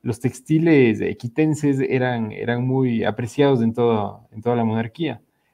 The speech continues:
pero las reformas borbónicas de, desestablecieron eso y creo que redujeron a todo el, a todo el espacio, eh, ultramarino español a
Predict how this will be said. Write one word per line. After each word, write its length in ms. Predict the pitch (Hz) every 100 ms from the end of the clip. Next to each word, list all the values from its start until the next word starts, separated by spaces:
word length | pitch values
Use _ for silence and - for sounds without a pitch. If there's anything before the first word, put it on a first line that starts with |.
| _
pero 240 | - 170 160
las 140 | 147
reformas 340 | 131 135 139 120
borbónicas 640 | 120 120 123 123 117 107
de, 460 | 85 80 92 - 107 _ _ _ - - _ _ _ _
desestablecieron 920 | 135 131 127 135 135 135 - 175 180
eso 380 | 175 165 180 165
y 560 | 127 120 117 120 113 - _ _
creo 200 | - 156
que 100 | 156
redujeron 580 | 151 139 139 143 151 151
a 200 | 120 117 _
todo 320 | - 147 143 120
el, 360 | 110 101 101 _ _ _ _ _ _
a 120 | 113
todo 220 | 135 135
el 120 | 139
espacio, 800 | 117 - 127 123 131 120 113 92 -
eh, 420 | - - 139 135 _ _ - _
ultramarino 1000 | - 139 - 139 135 131 139 135 143 170 160
español 480 | 135 151 147 147
a 480 | 131 113 98 95 -